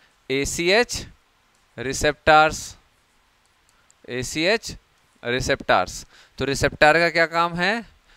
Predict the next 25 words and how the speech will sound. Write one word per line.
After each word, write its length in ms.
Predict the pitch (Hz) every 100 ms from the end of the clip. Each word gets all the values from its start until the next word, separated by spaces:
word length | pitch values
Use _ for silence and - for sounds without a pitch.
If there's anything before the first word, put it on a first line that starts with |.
| -
Signal 560 | - 139 147 175 220 220 _ _ -
receive 480 | 123 131 - 160 165 -
करता 300 | 175 170 170
है, 220 | 135 127 _ _ _ _
समझ 280 | - 156 170
आया, 220 | 170 185 240 _ _ _ _ _ _ _ -
Signal 600 | - 135 131 156 214 247 - _ _ -
रिसीव 420 | 131 - 160 175
करता 320 | - 175 170
है। 140 | 156 139 - _ _ _ _
तो 80 | 147
ये 180 | 147 175 -
एसीएच 460 | 143 131 180 185 -
कहाँ 260 | 180 175
जाएगा 280 | 180 180 180
बेटा, 340 | 180 185 196 190 _ _ _ _ _ _ _ _ _ 123
यहाँ 240 | 135 160
जाएगा 500 | 175 175 175 185 196 - _ _ _ -
रिसेप्टर 600 | 123 120 147 - 160 175
में, 180 | 180 196 180 _ _ _ _ _ _ _ _ _ _ -
ठीक 140 | 160
है, 100 | 233 180 - _ _ _
रिसेप्टर 520 | 123 123 151 - 165 175
में 160 | 185
गया। 260 | 175 185 196